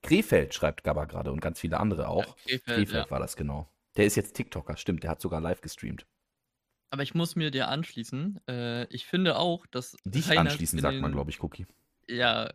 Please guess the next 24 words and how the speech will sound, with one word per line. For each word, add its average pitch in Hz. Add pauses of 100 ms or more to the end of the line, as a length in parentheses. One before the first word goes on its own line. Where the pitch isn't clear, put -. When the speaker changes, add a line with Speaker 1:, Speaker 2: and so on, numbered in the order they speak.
(120)
Speaker 2:
<laughs> -
sorry, 127
das, 117
äh, 123
wurde 127
erst 127
in 120
der 117
zehnten 120
Klasse 113
gelehrt, 117
aber 117
ich - (400)
Speaker 1:
<laughs> -
Speaker 2:
Nee, 143
aber, 143 (340)
äh, - (100)
ich -
weiß 214
nicht 202
warum, 170
aber 139
ich 143
glaube, 175